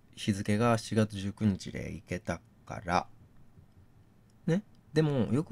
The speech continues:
よく考えたら、自分の持っている手帳に自分の携帯番号を入れ、書かないよね。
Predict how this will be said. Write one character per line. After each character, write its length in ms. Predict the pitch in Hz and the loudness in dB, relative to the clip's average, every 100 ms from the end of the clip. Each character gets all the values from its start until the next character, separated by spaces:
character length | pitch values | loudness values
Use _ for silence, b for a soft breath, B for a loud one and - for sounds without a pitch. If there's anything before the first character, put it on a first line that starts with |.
| - | -2
よ 80 | 202 | -2
く 40 | |
考 280 | - 175 175 | 0 2 2
え 60 | 180 | 0
た 100 | - | 0
ら、 240 | 69 69 b b b b b - - | -2 -4 b b b b b -16 0
自 120 | 135 | 2
分 300 | 165 220 226 | 8 8 10
の 100 | 220 | 10
持 180 | 214 220 | 10 8
っ 20 | |
て 300 | - - 143 | 6 4 6
い 40 | 117 | 6
る 80 | 101 | 6
手 160 | 107 | 4
帳 240 | - 139 139 | 2 0 2
に 80 | |
自 200 | 127 101 | 2 4
分 220 | 110 165 175 | 4 4 4
の 160 | 170 | 2
携 220 | - 156 165 | 4 2 6
帯 220 | 170 165 | 6 6
番 240 | 165 160 | 4 2
号 120 | 123 78 | 2 0
を 80 | |
入 140 | 76 98 | 0 2
れ、 280 | 110 107 - | 2 2 -4
書 120 | - | -8
か 180 | 110 220 | -4 2
な 140 | 226 113 | 4 4
い 80 | |
よ 80 | 80 | 2
ね。 180 | 78 | -2